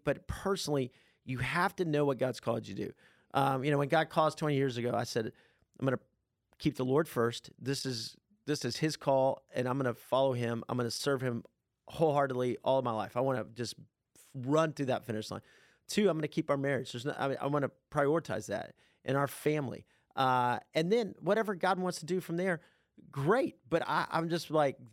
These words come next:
"This is a thing." And so I'd say for the next twenty years, you know, there's gonna be other challenges. There's gonna be other things that are gonna happen. But man, if you keep those priorities straight, that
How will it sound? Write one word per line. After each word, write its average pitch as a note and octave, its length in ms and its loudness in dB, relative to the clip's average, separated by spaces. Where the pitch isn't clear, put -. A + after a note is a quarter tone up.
"This G3+ 220 2
is E3+ 120 -6
a D#3+ 60 0
thing." C3+ 280 -2
And C#3+ 120 0
so E3 160 2
I'd D3 180 2
say D3+ 180 0
for C#3 120 -6
the C#3 60 0
next C#3+ 200 0
twenty C3+ 240 -2
years, A#2+ 260 -2
you D3 100 0
know, B2+ 80 0
there's F#3 160 -8
gonna C#4+ 140 -4
be C4 60 -2
other C4+ 100 -8
challenges. - 640 -6
There's E3 200 0
gonna G#3 80 4
be F#3+ 100 6
other F3+ 160 2
things E3+ 260 0
that D3 80 0
are D3+ 60 2
gonna C3+ 160 2
happen. A2 260 -2
But B2 140 2
man, C3+ 220 2
if G#2+ 120 -10
you E3 160 -2
keep G#3+ 200 -6
those D#3+ 160 0
priorities A#2 360 -2
straight, G#2 340 -4
that C#3 320 2